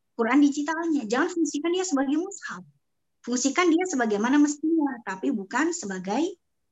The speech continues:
sebagai Quran digital, bukan sebagai mushaf.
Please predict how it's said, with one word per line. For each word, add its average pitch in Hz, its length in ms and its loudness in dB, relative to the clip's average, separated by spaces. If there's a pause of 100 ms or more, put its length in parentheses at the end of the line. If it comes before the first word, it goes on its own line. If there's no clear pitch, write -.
sebagai 208 480 -2
Quran 196 320 -4
digital, 196 400 -4
bukan 233 160 -6
sebagai 196 400 -6
mushaf. - 480 -12